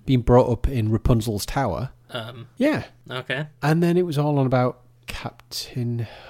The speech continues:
Speaker 1: Hook and stuff, and th-, her and Robin Hood's daughter were troll hunting.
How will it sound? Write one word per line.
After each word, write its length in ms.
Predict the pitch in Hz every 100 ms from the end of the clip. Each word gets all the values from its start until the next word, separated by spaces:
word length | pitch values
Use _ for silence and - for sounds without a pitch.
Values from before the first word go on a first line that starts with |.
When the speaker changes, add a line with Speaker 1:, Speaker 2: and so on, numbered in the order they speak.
| - -
Speaker 1:
Hook 480 | - 123 156 - - -
and 480 | 131 139 143 143 156
stuff, 680 | - - - 160 156 - - -
and 500 | 127 123 120 117 - - - - - - - _ _ -
th-, 120 | 110 - - _ - - - -
her 480 | 190 160 107 127 -
and 540 | - 120 123 120 123 117
Robin 340 | 127 139 123
Hood's 540 | 107 - 120 110 110 104
daughter 680 | - 127 139 131 - 104 104
were 160 | 113
troll 420 | - - 131 139
hunting. 500 | 127 160 151 180 185